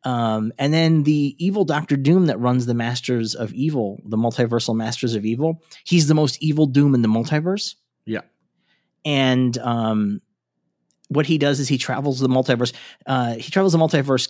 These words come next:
Speaker 1: killing other Dooms. And he has to do that because his, um, armor is mystical, and to keep it charged, he must kill something that he loves. And since he killed his girlfriend on his Earth, there's nothing else that he loves as much as himself.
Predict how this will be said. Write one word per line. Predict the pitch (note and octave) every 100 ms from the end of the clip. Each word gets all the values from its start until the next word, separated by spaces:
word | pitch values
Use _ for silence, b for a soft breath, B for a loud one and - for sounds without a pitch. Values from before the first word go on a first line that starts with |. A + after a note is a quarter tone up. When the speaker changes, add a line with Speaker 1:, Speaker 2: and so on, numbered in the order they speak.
| -
Speaker 1:
killing | - D3+ D3+ D3 - -
other | C3 A#2+
Dooms. | A2+ A2 E2+ C2 - - -
And | C3 A#2+
he | C#3+
has | C3+ D3
to | C#3+
do | B2+ C#3+
that | B2+ A2
because | - A2+ A#2+ -
his, | - B2 A2 G2+ -
um, | G#2+ G2+ -
armor | G#2+ B2 D3+ D#3+
is | B2
mystical, | G#2 A2+ A#2+ E3 E3+ F3+ -
and | A2+
to | A#2
keep | - -
it | A2
charged, | - - A#2 B2+ D3 -
he | B2+
must | A#2 A2 -
kill | - B2+
something | - B2+ A#2
that | A2+ G2
he | A2
loves. | G2+ B2 F3+ - B B B B B
And | - B2+
since | C#3+ C3
he | C3
killed | - F3 F3+
his | D#3 B2+
girlfriend | C3 E3+ - C3 A2+
on | G#2+
his | A2+ A2+
Earth, | A2+ D3 E3 -
there's | A#2
nothing | B2 C3+ B2+ C3
else | B2 A#2+
that | B2+
he | B2
loves | A#2 A2+
as | A2+ F#2+
much | G#2+ -
as | A2
himself. | G#2+ - D3 F3